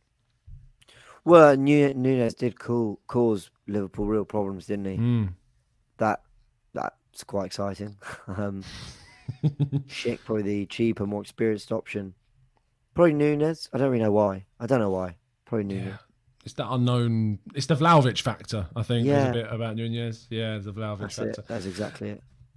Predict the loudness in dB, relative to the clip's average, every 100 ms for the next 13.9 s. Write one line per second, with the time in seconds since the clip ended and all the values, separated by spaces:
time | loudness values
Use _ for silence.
0 | -6 0 4 4 2 0 0 2 0 0
1 | 2 4 4 2 -2 0 2 4 2 0
2 | 0 0 0 0 -2 0 2 2 2 2
3 | 2 2 0 0 -2 -2 -2 0 2 2
4 | 0 0 0 0 -2 -6 -2 0 2 2
5 | 0 -2 -6 -2 -2 -2 -6 -2 0 0
6 | -2 -4 -6 -2 2 2 2 0 0 0
7 | -2 -4 -4 -4 -4 -2 -2 -6 -10 -10
8 | -4 -4 -4 -6 -4 -2 -2 -2 -2 -2
9 | -4 -4 -6 -6 -6 -4 -4 -6 -8 -6
10 | -6 -6 -6 -6 -6 -8 -10 -10 -10 -12
11 | -18 -20 -20 _ -8 -6 -4 -4 -6 -8
12 | -8 -6 -6 -6 -8 -10 -8 -8 -4 -4
13 | -2 -2 -2 -2 -2 -2 -4 -4 -6